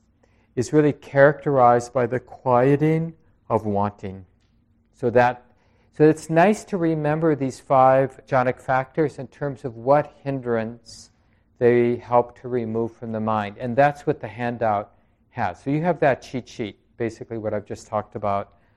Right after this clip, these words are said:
the last ten minutes. You have that at home in your email, in an attachment in the email that I sent this afternoon. And then have it out in front where you sit, and then just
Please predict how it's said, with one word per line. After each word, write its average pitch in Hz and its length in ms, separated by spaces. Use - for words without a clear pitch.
the 110 100
last 104 320
ten 101 220
minutes. 98 420
You 107 80
have 101 220
that 98 180
at 98 100
home 101 360
in 101 160
your 98 140
email, 101 440
in 107 100
an 101 160
attachment 98 500
in 95 120
the 98 80
email 101 320
that 101 100
I 101 60
sent 101 320
this 113 200
afternoon. 151 460
And 147 160
then 143 160
have 160 260
it 175 60
out 160 200
in 139 100
front 147 460
where 131 160
you 110 100
sit, 131 500
and 143 160
then 147 120
just 160 200